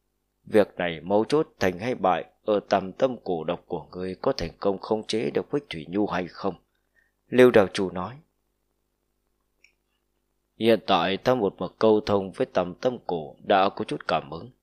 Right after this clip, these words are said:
chỉ là muốn không dấu vết điều khiển Bích Thủy Nhu, chỉ sợ còn phải tốn chút ít khí lực." La Vạn Sơn nói. "Không chờ lâu như vậy được, chúng ta nhất định phải động tay chân trước trận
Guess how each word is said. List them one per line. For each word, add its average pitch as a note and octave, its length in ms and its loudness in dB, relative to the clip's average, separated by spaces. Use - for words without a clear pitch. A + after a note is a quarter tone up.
chỉ A2 160 4
là G2+ 140 6
muốn A2 440 -6
không F#2+ 240 -2
dấu G2+ 220 2
vết C#3 260 -2
điều F#2+ 140 0
khiển F2 340 -10
Bích B2+ 180 -4
Thủy D#2 180 -10
Nhu, F#2 340 -4
chỉ G#2 160 0
sợ G2 300 0
còn F2+ 280 -2
phải F2 120 -8
tốn G2 360 -2
chút B2 160 -2
ít B2+ 200 -8
khí C3+ 200 -4
lực." E2+ 220 -8
La A2 260 8
Vạn G2 180 0
Sơn G2 260 -4
nói. F#2+ 220 -10
"Không - 320 -4
chờ E2+ 180 -6
lâu G2 220 0
như G#2 160 -2
vậy F2 180 -4
được, - 280 -14
chúng G2+ 180 -4
ta F2+ 220 0
nhất F#2+ 240 -4
định F#2+ 220 0
phải F#2 120 -2
động F2+ 220 -2
tay G2+ 180 -2
chân F2+ 380 -6
trước - 200 -6
trận D#2+ 140 -4